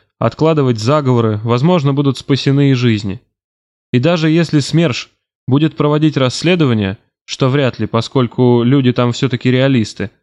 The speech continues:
спокойно воспринимающие потери, то можно предположить,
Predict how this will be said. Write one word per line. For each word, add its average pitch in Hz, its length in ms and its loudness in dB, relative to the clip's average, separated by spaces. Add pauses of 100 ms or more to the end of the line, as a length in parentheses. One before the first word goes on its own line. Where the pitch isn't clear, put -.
(280)
спокойно 120 440 0
воспринимающие 120 760 0
потери, 110 500 -4 (460)
то 127 120 0
можно 180 280 2
предположить, 151 680 0